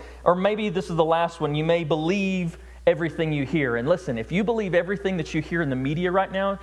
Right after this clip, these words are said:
you will go nuts. Because one day they're gonna say one thing, and the other, the next day, uh, just, then that's what we've seen throughout the covid lockdowns,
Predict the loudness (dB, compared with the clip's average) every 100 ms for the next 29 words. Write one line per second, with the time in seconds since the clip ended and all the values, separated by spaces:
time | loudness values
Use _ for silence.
0 | -2 -2 0 0 -2 -6 -10 -16 -20 -20
1 | -20 -20 -20 -20 -20 -20 -2 2 2 2
2 | 0 2 2 0 -2 2 2 2 -2 0
3 | -2 0 0 0 0 -4 -2 0 0 2
4 | 2 2 0 -2 -2 -6 0 0 0 0
5 | 2 2 0 0 0 -2 -2 0 -2 2
6 | 2 0 0 0 0 2 0 2 -4 -4
7 | -12